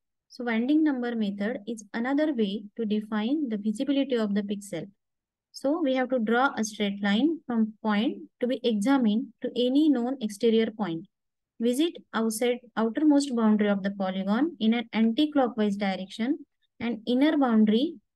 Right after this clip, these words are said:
if exists, in the clockwise direction. Find the intersection points of line with polygon boundary and check how many times that polygon edges crosses the line while traveling from left to right or right to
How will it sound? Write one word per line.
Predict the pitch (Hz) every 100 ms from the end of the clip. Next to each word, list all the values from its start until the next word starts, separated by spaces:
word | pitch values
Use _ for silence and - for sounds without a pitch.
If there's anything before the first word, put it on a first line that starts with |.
| _
if | - 330 -
exists, | 214 202 - 240 320 -
in | - 214
the | 294
clockwise | 339 330 294 220 202
direction. | 190 170 170 - - _ _ _ _ _ _
Find | 240 262 359 -
the | 254 220
intersection | 220 233 233 226 214 220 220
points | 214 214 320 415 -
of | - 214 214
line | 208 220 311 - _ _ -
with | 220 -
polygon | 226 208 214 226 220
boundary | 214 202 214 302 403 _
and | - 214 220
check | 247 277 403 - -
how | 254
many | 311 320 320
times | 302 254 269 262
that | 247 262
polygon | 220 214 214 220 214
edges | 208 202 208 233
crosses | - 214 202 202 220
the | 214
line | 226 202 196 294 - _ _ -
while | 240 233
traveling | - 233 247 302 294
from | 247 233
left | 214 214 -
to | 269
right | 254 320 - _ _ -
or | 214 302 - _ _ _ _ -
right | 220 208 208
to | 392